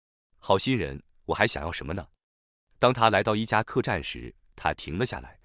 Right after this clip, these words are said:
心满意足地吃光了身上所有的东西，他的晚餐和晚饭，还用最后几个钱喝了半杯啤酒。然后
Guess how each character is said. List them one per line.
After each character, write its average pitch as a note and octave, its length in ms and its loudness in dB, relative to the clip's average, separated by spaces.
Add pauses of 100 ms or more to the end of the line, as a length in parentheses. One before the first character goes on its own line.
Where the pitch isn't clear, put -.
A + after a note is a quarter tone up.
(240)
心 - 180 0
满 G#2+ 260 0
意 D#3 140 -2
足 - 180 -8
地 - 200 -6 (100)
吃 - 180 -2
光 G#2+ 160 -2
了 C#2+ 120 -4
身 A2+ 200 -2
上 C#2 180 -6
所 - 220 -4
有 D#3 120 -2
的 D2+ 100 -10
东 D2+ 160 -10
西， - 220 -12 (120)
他 - 140 -2
的 C#2 180 -4
晚 B1+ 200 -10
餐 F2+ 180 -4
和 A2 140 -6
晚 - 180 -12
饭， - 240 -4 (460)
还 A2+ 100 6
用 A#2+ 160 4
最 D#3+ 160 2
后 D3 160 0
几 - 140 -8
个 E2+ 100 -4
钱 - 320 -8 (140)
喝 - 240 0
了 E2+ 80 0
半 F2+ 180 2
杯 D#2+ 140 -4
啤 G2+ 240 -8
酒。 - 260 -10 (640)
然 F2+ 180 2
后 C#2 240 -4